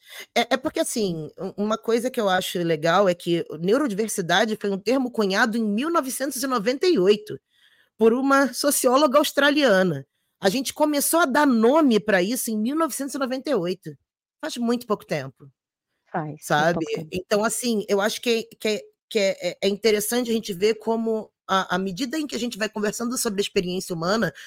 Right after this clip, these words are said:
Speaker 1: a gente vai conversando sobre essas coisas e aí a gente se encontra,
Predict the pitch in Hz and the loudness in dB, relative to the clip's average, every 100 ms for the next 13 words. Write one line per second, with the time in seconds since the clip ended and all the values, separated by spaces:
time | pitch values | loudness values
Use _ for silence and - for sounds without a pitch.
0 | - 180 196 208 202 214 226 - 208 214 | -8 -4 -2 -2 -2 0 0 0 -2 -2
1 | 226 208 214 240 - 226 214 170 165 180 | -2 -2 -2 -2 -2 4 4 4 -2 0
2 | 196 185 190 - 233 226 233 240 139 | 0 -2 -6 -10 -8 -6 -6 -8 -16